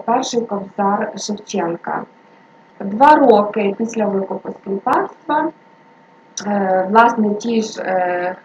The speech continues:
е, еліта, та ж еліта, ті ж, е, та ж інтелігенція допомогла видати Шевченку в Петербурзі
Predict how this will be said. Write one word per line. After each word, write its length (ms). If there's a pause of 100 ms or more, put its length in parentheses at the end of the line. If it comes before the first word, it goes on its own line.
(300)
е, 500
еліта, 600
та 180
ж 140
еліта, 440
ті 200
ж, 180
е, 440
та 100
ж 140
інтелігенція 720
допомогла 560
видати 440
Шевченку 520
в 40
Петербурзі 880